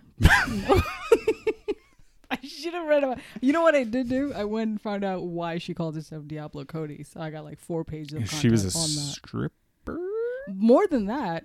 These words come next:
Speaker 1: Hold
Speaker 2: it
Speaker 1: on. Let's, let's, <laughs> hold on.
Speaker 2: Okay.
Speaker 1: We're skipping way ahead of
Speaker 2: <laughs>
Speaker 1: ourselves. You're very eager to get into this.
Speaker 2: Yes.
Speaker 1: Her real name's Brooke. Uh, but she goes by Diablo, and
Speaker 2: Mm-hmm.
Speaker 1: she's, you know, Academy Award winning writer.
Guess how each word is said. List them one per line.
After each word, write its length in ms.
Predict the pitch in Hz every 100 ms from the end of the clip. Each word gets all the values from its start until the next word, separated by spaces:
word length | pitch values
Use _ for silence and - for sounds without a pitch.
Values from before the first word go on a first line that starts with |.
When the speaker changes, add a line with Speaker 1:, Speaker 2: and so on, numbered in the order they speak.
| -
Speaker 1:
Hold 180 | 139 131
Speaker 2:
it 20 |
Speaker 1:
on. 140 | 92 110
Let's, 260 | 127 - -
let's, 260 | 107 107
<laughs> 0 |
hold 300 | 113 113 110
on. 80 | 101 - -
Speaker 2:
Okay. 260 | 220 233
Speaker 1:
We're 140 | 147 156
skipping 500 | - - 131 127 117
way 220 | 113 107
ahead 220 | 104 120
of 100 | 127
Speaker 2:
<laughs> 40 | 123
Speaker 1:
ourselves. 600 | 123 - 110 101 107 - -
You're 160 | 123 -
very 200 | 127 120
eager 280 | 120 113 107
to 60 |
get 140 | 98 98
into 140 | 101
this. 220 | 90 92 -
Speaker 2:
Yes. 160 | 233 214 - -
Speaker 1:
Her 80 | 120
real 120 | 127
name's 240 | 123 123
Brooke. 400 | - 131 117 - - _ _ - - _ _ _ _ -
Uh, 180 | 107
but 140 | 107 113
she 100 | 101
goes 120 | 92
by 120 | 104
Diablo, 460 | 110 90 87 104 123 -
and 260 | 101 90 82
Speaker 2:
Mm-hmm. 100 | -
Speaker 1:
she's, 680 | - 95 92 92 - - -
you 100 | 101
know, 160 | 87 95 _ _ -
Academy 420 | - 98 95 104
Award 280 | 98 104 98
winning 240 | 107 107
writer. 320 | 90 82 104